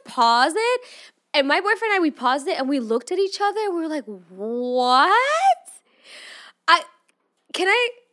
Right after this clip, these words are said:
can I tell them? Or, like, I don't wanna ruin it for peop-, I can't ruin it for people? Fuck. Come on. Most of you have probably already seen it. It's available on, available on Netflix. Okay, I will just say this. I'm gonna just say, give you a little preview.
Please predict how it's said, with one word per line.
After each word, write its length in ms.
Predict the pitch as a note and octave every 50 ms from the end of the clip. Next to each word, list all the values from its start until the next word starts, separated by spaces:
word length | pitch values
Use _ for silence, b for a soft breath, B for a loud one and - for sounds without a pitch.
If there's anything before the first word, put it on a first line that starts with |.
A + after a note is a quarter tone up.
| _ _ -
can 160 | - E4 E4+
I 100 | F4 F#4+
tell 320 | F4 - - D#4 D4 C#4
them? 240 | C#4 E4 F4 F4+ F4
Or, 140 | D#4+ C#4+ C4+
like, 180 | C4 C4 B3+ C4
I 60 | C4
don't 100 | C4+ C4+
wanna 180 | C#4 C#4 C4
ruin 240 | A#3+ B3 C4 C#4+ D4+
it 80 | D4 D4
for 120 | - D#4+
peop-, 240 | C4+ - F4 E4 -
I 140 | - A#3+ A#3+
can't 240 | - - D4+ A#3 A#3
ruin 160 | A#3+ B3 C4
it 80 | C4 B3
for 100 | D4+ C#4+
people? 340 | D4+ E4 D4 D#4 E4 E4+ E4+
Fuck. 580 | - _ - C#4 A#3+ - - - - - - _ _ _ _ _ _ _ _ _ _ _ -
Come 180 | - E4 D4+
on. 540 | D4+ C#4 C4 A#3+ A3+ G#3 F3+ E3 C#3 B2+ - _ _ _ b b b b b b b _ _ _ _ _ _ _ _ _ _ _ _ _ _ _ -
Most 320 | B3 C4 C4+ D#4 A4+ A4+
of 60 | A#4 C#5 C5
you 100 | B4+ C5+ C5
have 60 | B4+
probably 240 | G4 F4+ E4 D#4 E4+
already 220 | D#4+ D#4 C#4+ C#4
seen 260 | - - - A#3 A3
it. 240 | A3 A3+ A#3 A#3 - _ _ _ _ _ _ _ _ _ _ _ _ _ _ _ _ _ _ _ _ _ _ - - _ _ _ _ _ _ _ _ -
It's 200 | C4+ D4+ B3 -
available 420 | E4 D#4+ E4+ F4 F#4+ G4+ G4+ G4
on, 140 | G4 F#4+ F#4 - - -
available 320 | C4+ C4+ D#4 D#4 E4 F4
on 120 | E4 C#4
Netflix. 320 | A3 D#3 - - G3+ G#3 - -
Okay, 240 | - C4 C#4 B3+ A#3
I 40 | A#3
will 180 | A#3 C4+ D4
just 180 | - D#4+ D#4 -
say 120 | D4+ C4
this. 380 | A#3 G3+ - - - - - _ _ _ _ _ _ _ _ _ _ _ _ _ _ _ _ _ _ _ _ _ _ _ _ _ _ _ -
I'm 120 | - B3+
gonna 160 | C#4 D4+ E4
just 140 | D#4+ F4+ -
say, 200 | F#4+ F4 E4+ D#4+
give 280 | - - A#3 C4+ C4+ C4
you 80 | C4
a 40 | B3
little 160 | B3+ C4 C#4+
preview. 400 | C4 - C#4 A#3 G3+ F#3+ - -